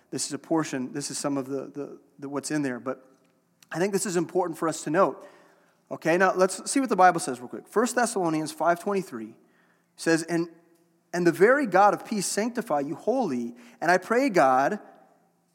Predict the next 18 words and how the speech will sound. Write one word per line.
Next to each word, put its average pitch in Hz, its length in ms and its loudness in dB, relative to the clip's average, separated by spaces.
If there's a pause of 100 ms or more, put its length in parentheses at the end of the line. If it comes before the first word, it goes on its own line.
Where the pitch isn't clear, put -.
(300)
your 196 220 6
whole 226 640 6
spirit - 720 2 (920)
and 170 460 2
soul 214 800 2
and 170 460 2 (180)
body 165 640 4 (880)
be 202 160 2
preserved 180 640 2
blameless 160 800 -2
unto 208 220 -2
the 214 80 -4
coming 180 560 -4
of 156 180 -2
our 147 200 -2
Lord 151 340 -4
Jesus 135 380 -6
Christ. - 560 -8